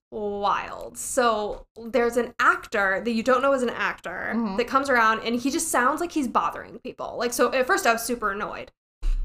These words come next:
Speaker 1: but then I was like, "Maybe this is part of the thing." And all of the things come to life in this restaurant.
Speaker 2: What?
Speaker 1: So there's, like, um, a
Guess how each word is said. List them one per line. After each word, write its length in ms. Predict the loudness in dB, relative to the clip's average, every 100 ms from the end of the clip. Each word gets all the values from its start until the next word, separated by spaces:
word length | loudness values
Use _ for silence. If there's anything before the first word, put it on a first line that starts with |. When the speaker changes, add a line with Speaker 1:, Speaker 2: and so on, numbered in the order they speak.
| 2
Speaker 1:
but 140 | 4
then 100 | 6
I 80 | 6
was 100 | 4
like, 180 | 2 0
"Maybe 280 | -2 -2
this 260 | -2 -4 -6
is 100 | -8
part 240 | -4 -2 -4
of 100 | -8
the 120 | -10 -6
thing." 560 | -6 -6 -12 -14 -16 -18 -2
And 400 | 2 4 2 -2 -12 _ _ -2
all 360 | 2 4 4 4
of 140 | 4
the 100 | 0
things 360 | 0 0 0 -4
come 180 | -4 -6
to 100 | -6
life 520 | -10 -12 -14 -18 -20 _ _ _ -2
in 420 | 0 0 -2 -8 -12 _ -6
this 220 | -6 -4
restaurant. 480 | -8 -8 -8 -8 -10
Speaker 2:
What? 500 | -4 4 6 4 2
Speaker 1:
So 100 | 2
there's, 240 | 6 6 6
like, 420 | 4 4 0 -2
um, 360 | 0 2 2 0
a 180 | -4 -6